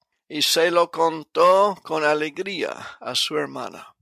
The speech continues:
Cory sentía vergüenza porque había pensado que ni Dios podía sacar algo bueno de lo de la, de las pulgas, y se decía, "Betsy tenía razón, en todo hemos de dar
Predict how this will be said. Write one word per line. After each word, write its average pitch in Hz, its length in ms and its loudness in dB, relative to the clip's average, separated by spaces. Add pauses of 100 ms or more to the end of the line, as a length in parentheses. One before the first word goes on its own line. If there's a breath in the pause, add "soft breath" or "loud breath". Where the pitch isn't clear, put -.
(440)
Cory 160 380 4
sentía 170 560 0
vergüenza 165 720 0
porque 143 460 0
había 151 260 2
pensado 156 760 2
que 147 200 -4
ni 143 240 -6
Dios 156 420 0
podía 156 420 0
sacar 147 600 2
algo 147 240 -2
bueno 139 480 -2
de 156 240 2
lo 165 260 6
de 180 140 2
la, 170 240 4
de 147 180 0
las 165 220 2
pulgas, - 840 -2
y 131 140 -6
se 127 260 -2
decía, - 480 -10 (720)
"Betsy 160 500 2
tenía 151 380 0
razón, 135 720 -4 (280)
en 143 420 -4
todo - 600 2 (320)
hemos 131 760 0
de 131 180 -4
dar 120 520 0